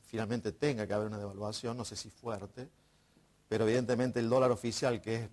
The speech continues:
por el cual se liquidan las, las exportaciones y las importaciones, más allá de todo lo que ahora va a ir por el paralelo, está quedando en niveles que van a ser insostenibles en el tiempo. Si no es este año, será el año que viene, ese tipo de cambio que ahora está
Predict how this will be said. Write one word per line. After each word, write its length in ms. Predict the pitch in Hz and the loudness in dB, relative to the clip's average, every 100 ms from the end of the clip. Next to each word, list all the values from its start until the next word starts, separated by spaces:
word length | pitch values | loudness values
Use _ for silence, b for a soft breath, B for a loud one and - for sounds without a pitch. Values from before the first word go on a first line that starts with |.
| _ | _
por 160 | - 101 | -10 -8
el 80 | 98 | -4
cual 160 | 117 | -4
se 140 | 107 104 | -4 -6
liquidan 380 | 104 113 113 | -8 -4 -4
las, 140 | 104 107 _ | -4 -10 _
las 120 | - 101 | -10 -10
exportaciones 520 | - 98 104 131 110 | -10 -12 -10 -10 -8
y 40 | |
las 40 | 110 | -10
importaciones, 720 | 101 101 110 113 135 104 120 | -10 -6 -6 -2 -2 -2 -4
más 220 | 120 117 | -4 0
allá 140 | 110 | 0
de 100 | 113 | 0
todo 140 | 104 120 | 0 -2
lo 100 | 110 | -2
que 80 | 110 | -4
ahora 160 | 113 | -4
va 60 | 110 | -4
a 40 | |
ir 60 | 110 | -8
por 120 | 101 | -10
el 60 | 104 | -12
paralelo, 520 | 104 127 117 101 151 _ b b b b b b - | -10 -8 -6 -8 -16 _ b b b b b b -16
está 260 | - - 104 | -14 -6 -2
quedando 280 | 117 113 | 0 0
en 60 | 110 | -2
niveles 440 | 107 107 110 107 | 0 0 2 0
que 100 | 101 | -2
van 200 | 104 107 | -4 -2
a 80 | 104 | -4
ser 280 | 95 110 107 98 95 - _ | -8 -6 -6 -6 -10 -14 _
insostenibles 560 | 107 104 - 104 113 107 | -16 -16 -10 -8 -6 -8
en 60 | 98 | -10
el 60 | 90 | -2
tiempo. 440 | 147 117 90 - | 0 0 -2 -16
Si 120 | - | -14
no 100 | 110 | -10
es 80 | 110 | -10
este 180 | 107 123 | -6 0
año, 300 | 135 117 101 | 0 -2 -6
será 160 | 104 | -8
el 80 | 104 | -8
año 140 | 110 120 | -10 -6
que 100 | 147 | -2
viene, 320 | 131 127 139 b b b b - | -2 -2 -8 b b b b -10
ese 260 | 107 - 95 | -6 -4 -4
tipo 240 | 113 107 | -6 -4
de 100 | 107 | -6
cambio 340 | 110 113 110 | -2 -4 -2
que 80 | 104 | -4
ahora 120 | 98 104 | -4 -6
está 380 | - 107 101 | -6 -8 -8